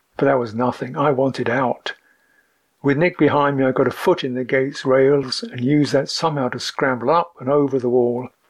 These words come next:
On the other side, the road was empty. Away, away, down a long, wide road out of India. When it was light,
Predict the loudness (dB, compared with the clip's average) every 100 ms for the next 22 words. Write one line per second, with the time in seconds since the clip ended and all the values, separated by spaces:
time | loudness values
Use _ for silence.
0 | _ _ _ -4 0 4 4 4 2 0
1 | 0 -2 -2 -2 0 -2 -2 -2 -4 -6
2 | -6 -8 -12 _ _ 0 2 4 4 6
3 | 4 2 -4 -16 _ _ _ _ _ _
4 | -6 0 2 4 2 0 -4 -8 -16 -20
5 | _ _ _ _ _ _ -6 -4 -2 0
6 | 2 2 0 -6 -10 -8 -2 0 -2 -4
7 | -6 -6 0 2 2 -2 -8 -12 -18 _
8 | _ _ -6 -4 -4 -2 -4 -4 -8 -8
9 | -12 _ _ _ _ _ _ _ _ _
10 | _ _ _ _ _ _ _ _ _ _
11 | _ _ _ _ _ _ _ _ _ _
12 | -2 0 0 2 4 2 0 -6